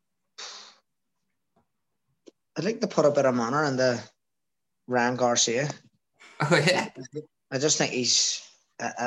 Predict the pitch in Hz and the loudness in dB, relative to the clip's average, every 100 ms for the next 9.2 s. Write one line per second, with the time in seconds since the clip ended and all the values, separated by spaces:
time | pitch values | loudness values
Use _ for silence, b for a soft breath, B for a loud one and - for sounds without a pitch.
0 | 127 147 151 127 120 117 117 135 110 110 | 0 0 -2 -4 -4 -2 0 -2 -2 -4
1 | 135 135 _ - 127 139 139 214 131 - | -4 -10 _ -8 -2 2 2 0 -4 -4
2 | 151 139 127 120 - 120 120 - 120 107 | -8 -6 -8 -8 -4 -2 -2 -4 -2 0
3 | 139 135 123 120 123 120 117 - 104 120 | 0 -2 -4 -4 -4 -6 -8 -6 -6 -6
4 | - 110 113 104 101 - 120 113 110 - | -8 -8 -8 -6 -6 -6 -10 -8 -8 -8
5 | - _ - 131 135 120 120 123 117 107 | -12 _ -2 2 4 2 0 -2 -2 -4
6 | 107 120 - _ _ _ _ _ - 123 | -4 -4 -6 _ _ _ _ _ -4 -2
7 | 120 117 113 113 - - - _ _ _ | 0 -2 -2 -4 -4 -4 -10 _ _ _
8 | _ _ _ _ _ _ - _ _ _ | _ _ _ _ _ _ -20 _ _ _
9 | 131 123 | -6 -4